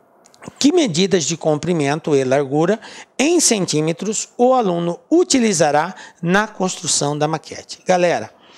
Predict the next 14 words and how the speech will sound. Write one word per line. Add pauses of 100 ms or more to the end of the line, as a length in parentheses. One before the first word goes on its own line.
(420)
o
que
que
é
escala,
galera? (240)
Escala, (380)
escala (540)
é
igual (840)
ao (560)
tamanho
do
desenho,